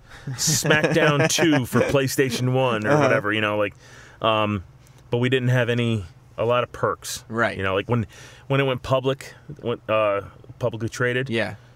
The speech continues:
Speaker 1: the, the guys were allowed to buy stock. Rodney and I were not.
Speaker 2: Gotcha.
Speaker 1: I guess they consider it insider trading, or they didn't wanna, whatever the reason. We, we weren't allowed to have certain,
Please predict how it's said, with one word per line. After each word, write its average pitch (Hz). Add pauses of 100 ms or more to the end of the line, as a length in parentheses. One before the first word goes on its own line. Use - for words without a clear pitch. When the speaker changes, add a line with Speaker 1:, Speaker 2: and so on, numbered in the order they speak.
(480)
Speaker 1:
the, 113 (280)
the 120
guys 113
were 113
allowed 107
to 101
buy 95 (160)
stock. -
Rodney 98
and 92
I 87
were 80
not. 80 (1040)
Speaker 2:
Gotcha. 101
Speaker 1:
I 87
guess 90
they 95
consider 87
it - (100)
insider 85
trading, 92
or 85
they 98
didn't 98
wanna, 98 (320)
whatever 196
the 147
reason. 110
We, 160
we 170
weren't 180
allowed 123
to 110
have 101
certain, 90